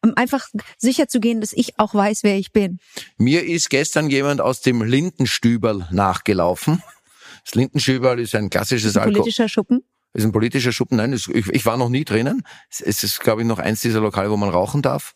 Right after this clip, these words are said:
Speaker 1: Mhm.
Speaker 2: und, äh, nur Alkohol trinken darf.
Speaker 1: Mhm. Alkoholpflicht.
Speaker 2: Äh,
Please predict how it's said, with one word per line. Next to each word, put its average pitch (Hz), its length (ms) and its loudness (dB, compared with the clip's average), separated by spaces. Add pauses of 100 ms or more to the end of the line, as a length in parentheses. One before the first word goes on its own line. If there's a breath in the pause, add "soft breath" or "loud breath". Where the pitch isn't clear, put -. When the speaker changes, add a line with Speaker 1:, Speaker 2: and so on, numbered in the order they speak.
Speaker 1:
Mhm. 226 300 -6
Speaker 2:
und, - 460 -2
äh, 101 440 0
nur 113 280 0
Alkohol 123 500 0
trinken 123 380 -2
darf. 110 400 -2 (160)
Speaker 1:
Mhm. 226 100 0 (540 loud breath)
Alkoholpflicht. 202 760 -2
Speaker 2:
Äh, - 40 -18